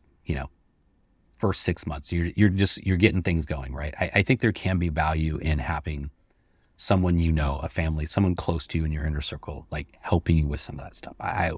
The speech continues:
I wouldn't tell you no on that, because at that point, it, you,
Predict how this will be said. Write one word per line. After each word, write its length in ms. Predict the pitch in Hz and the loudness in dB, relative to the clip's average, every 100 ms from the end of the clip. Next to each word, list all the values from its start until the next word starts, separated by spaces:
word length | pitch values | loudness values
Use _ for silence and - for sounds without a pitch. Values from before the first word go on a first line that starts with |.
| - | -4
I 40 | |
wouldn't 380 | 87 98 87 - | 2 2 0 -4
tell 140 | - | -2
you 140 | 82 78 | -2 -2
no 180 | 76 71 | -2 -4
on 140 | 69 | -4
that, 160 | 69 - | -6 -6
because 440 | 82 92 80 - _ _ _ _ _ _ _ _ _ - | 0 2 2 0 _ _ _ _ _ _ _ _ _ 0
at 140 | 104 | 4
that 220 | 107 98 - | 6 4 2
point, 360 | - 90 82 - _ _ _ _ _ _ _ _ | 0 2 0 -4 _ _ _ _ _ _ _ _
it, 180 | 107 - | -8 -8
you, 300 | 107 101 | -4 0